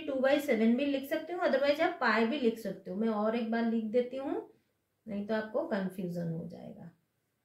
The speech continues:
टू पाई वन थर्टी टू, टू into twenty two by seven। तो ये जो सेवन है यहाँ पर divided है इस सेवन, यहाँ पर ऊपर चला जाएगा,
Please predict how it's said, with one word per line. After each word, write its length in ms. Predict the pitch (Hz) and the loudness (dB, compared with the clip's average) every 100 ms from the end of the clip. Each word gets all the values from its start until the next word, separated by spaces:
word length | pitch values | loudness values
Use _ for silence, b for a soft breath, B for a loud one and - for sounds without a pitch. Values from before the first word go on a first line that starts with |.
| _ _ _ _ _ _ _ _ _ | _ _ _ _ _ _ _ _ _
टू 140 | 220 | -4
पाई 360 | 226 240 247 339 381 - _ _ _ _ _ | -4 0 2 2 -2 -10 _ _ _ _ _
वन 360 | 202 220 220 226 | -8 -2 0 0
थर्टी 420 | 247 233 - 277 277 | -2 -6 -8 -10 -6
टू, 160 | 339 427 - _ _ _ _ _ _ | -4 -4 -8 _ _ _ _ _ _
टू 160 | 247 247 262 | -4 -4 -2
into 400 | 262 254 302 440 - - - | -4 -4 -2 -2 -4 -14 -8
twenty 420 | 214 214 214 269 277 | -4 -2 -4 -6 -2
two 140 | 226 214 | 0 2
by 120 | 233 277 - | 2 2 -2
seven। 320 | 196 170 160 - b b b - | -4 -2 -4 -8 b b b -4
तो 220 | - - | -4 -2
ये 260 | 262 294 392 | 0 4 4
जो 120 | 370 392 | 4 2
सेवन 460 | 320 269 302 330 | 6 6 6 6
है 160 | 339 359 | 6 6
यहाँ 300 | 302 262 294 | 4 4 4
पर 140 | 330 339 | 4 4
divided 440 | 254 247 269 302 | 4 4 4 2
है 120 | 294 | 2
इस 240 | 262 302 - | 0 -2 2
सेवन, 320 | 330 339 403 | 2 2 0
यहाँ 280 | 294 285 302 311 | 2 2 4 8
पर 220 | 330 294 | 6 6
ऊपर 180 | 311 320 | 0 4
चला 200 | 320 320 | 6 6
जाएगा, 380 | 320 311 330 | 6 4 4